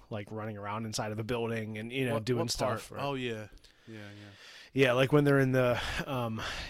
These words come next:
Speaker 1: you know, when they're, like, in the building and they're, they're all looking and stuff. Like, there's a couple times I remember thinking, like, "Oh, that's kinda, like, not bad," but, like, a few where I was like, "Oh, that's a little, like, a little C G." Um,
Speaker 2: Yeah.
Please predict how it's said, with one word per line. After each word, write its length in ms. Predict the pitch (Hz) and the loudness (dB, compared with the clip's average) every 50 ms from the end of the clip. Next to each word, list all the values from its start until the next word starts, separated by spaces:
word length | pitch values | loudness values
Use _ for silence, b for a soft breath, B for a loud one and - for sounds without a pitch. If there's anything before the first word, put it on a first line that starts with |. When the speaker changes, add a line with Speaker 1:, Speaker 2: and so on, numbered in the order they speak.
| B B | B B
Speaker 1:
you 100 | 139 139 | -4 -2
know, 140 | 139 131 127 | -2 0 0
when 120 | 139 147 | 2 2
they're, 120 | 147 143 | 4 4
like, 200 | 139 131 - - | 4 4 2 2
in 140 | - 180 156 | 2 4 4
the 80 | 156 143 | 6 8
building 300 | 143 147 139 135 135 131 | 8 8 8 8 6 4
and 100 | 127 123 | 4 2
they're, 160 | 123 123 127 | 2 2 0
they're 300 | 123 120 123 123 123 123 | 0 -2 -2 0 2 4
all 120 | 123 120 | 4 4
looking 380 | 120 131 131 - 135 123 117 117 | 4 4 2 2 2 -2 0 -2
and 120 | 117 117 | -2 -2
stuff. 420 | 110 - - 127 117 117 110 - - | -2 0 0 2 0 0 0 0 0
Like, 140 | 127 117 - | 0 0 2
there's 180 | 139 135 127 | 0 0 0
a 60 | 131 | 0
couple 280 | - - 180 - - 147 | 0 0 0 0 0 -4
times 300 | - - 131 131 123 120 | -4 -4 -4 -2 -2 -2
I 40 | 120 | -2
remember 320 | 117 120 123 120 110 107 | -2 -2 -2 -2 -4 -6
thinking, 320 | 104 - 117 107 - 117 107 | -8 -8 -12 -12 -10 -10 -10
like, 160 | 101 107 - | -10 -6 -4
"Oh, 100 | 156 143 | -4 -4
that's 180 | 123 120 - | -4 -6 -10
kinda, 340 | - - 127 113 98 95 101 _ - | -10 -8 -8 -8 -8 -10 -12 _ -12
like, 160 | 110 101 - B B B B | -12 -12 -12 B B B B
not 280 | B 214 226 196 - - | B 4 4 4 2 4
bad," 440 | - 147 139 139 123 98 92 95 104 | 4 6 6 6 4 2 -2 -4 0
but, 160 | 107 160 156 | 2 2 4
like, 220 | 160 147 139 - - | 6 4 4 4 0
a 60 | 127 | -4
few 280 | - - 160 160 160 147 | -2 0 4 6 8 8
where 160 | 139 139 120 | 8 8 6
I 60 | 117 | 4
was 120 | 120 110 | 2 0
like, 140 | 117 107 - | -2 -4 -4
"Oh, 80 | 123 110 | -4 -4
that's 160 | 107 110 - | -4 -4 -4
a 60 | 123 | -4
little, 260 | 113 110 104 101 98 | -4 -4 -6 -8 -8
like, 280 | 98 92 92 95 - - - - | -8 -10 -12 -12 -16 -16 -12 -10
a 20 | |
little 200 | 117 110 104 98 | -8 -6 -6 -6
C 220 | - - - 107 98 | -4 -6 -6 -6 -8
G." 300 | 92 95 95 92 90 - B B B B B B B B B - - - - - - - - | -10 -10 -12 -12 -12 -16 B B B B B B B B B -10 -12 -12 -18 -18 -20 -12 -4
Um, 380 | - 139 123 117 104 101 98 98 | -2 0 0 0 -2 -6 -10 -12
Speaker 2:
Yeah. 160 | 113 113 107 | -12 -14 -14